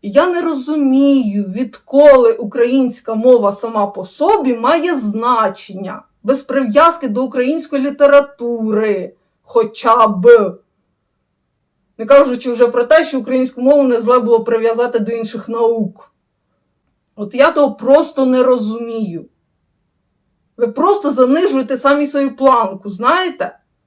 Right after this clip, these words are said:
Щоб через цю планку могли перескочити, ну, будь-які люди, якщо вони прям не мають медичної довідки, то щоб вони через неї переступили. Ну, так не можна робити.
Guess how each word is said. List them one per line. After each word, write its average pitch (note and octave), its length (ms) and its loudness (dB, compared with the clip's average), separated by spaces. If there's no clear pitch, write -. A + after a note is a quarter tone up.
Щоб B3+ 180 -6
через D#4 340 -4
цю C#4+ 140 -6
планку D#4+ 420 0
могли C#4 300 0
перескочити, C#4 720 -4
ну, C4+ 260 2
будь-які A3+ 840 0
люди, F#3 380 -8
якщо F#3+ 360 -6
вони G3 520 -6
прям G3+ 260 -8
не G3+ 80 -6
мають F#3 360 -6
медичної G#3 680 -8
довідки, F4 580 -2
то - 160 -16
щоб A3 220 -12
вони C4+ 320 -4
через A3+ 320 -6
неї B3+ 160 -2
переступили. A#3 800 -4
Ну, G#3+ 100 -8
так C4 200 -8
не C4+ 100 0
можна D4 480 -4
робити. A#3 560 -8